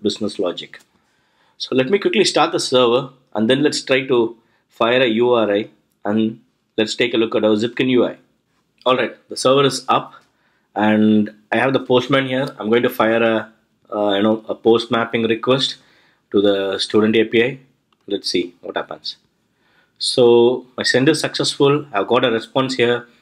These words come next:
with the response element here, success recorded to the database, uh, the transaction date, the transaction I D, and the actual request that was sent in the,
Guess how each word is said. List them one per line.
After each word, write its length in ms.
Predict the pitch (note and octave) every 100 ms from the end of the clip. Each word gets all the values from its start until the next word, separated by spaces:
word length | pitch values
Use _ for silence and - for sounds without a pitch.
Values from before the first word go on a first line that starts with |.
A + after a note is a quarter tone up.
| _ -
with 120 | A2+
the 80 | G#2+
response 420 | A2 - A#2 A2+
element 280 | G#2+ A2+ A2
here, 200 | G#2+ G#2
success 460 | G#2+ G2 - A2 G#2+
recorded 400 | G2 G#2+ G2+ G#2+
to 80 |
the 100 | F#2
database, 720 | G2 A2+ A2+ A2+ A2+ A2+ - - - _ _ -
uh, 120 | F#2 F#2
the 100 | F#2
transaction 500 | G#2+ G#2 G#2+ - G#2
date, 200 | G#2 G#2
the 60 |
transaction 540 | G#2 G#2 G#2 A2 - A2
I 100 | G#2+
D, 360 | A2+ A#2+ -
and 100 | A#2
the 60 | A2
actual 400 | A2 A2+ - B2
request 480 | A2+ G#2+ - A2+ A2
that 180 | G2+ G2+
was 160 | G2
sent 240 | - G2+ G2+
in 120 | F#2+
the, 200 | F#2